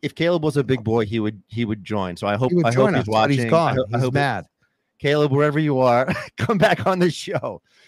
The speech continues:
Speaker 2: Yeah.
Speaker 1: Um, yeah, and inevitably, I think he, you two are both completely different hosts.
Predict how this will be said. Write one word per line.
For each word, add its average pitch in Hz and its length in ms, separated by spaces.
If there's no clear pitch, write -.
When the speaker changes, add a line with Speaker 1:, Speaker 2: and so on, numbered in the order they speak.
Speaker 2:
Yeah. 95 140
Speaker 1:
Um, 104 680
yeah, 147 260
and 208 140
inevitably, 214 540
I 143 60
think 156 220
he, - 200
you 190 300
two 185 300
are 143 40
both 147 380
completely 135 460
different 117 640
hosts. - 640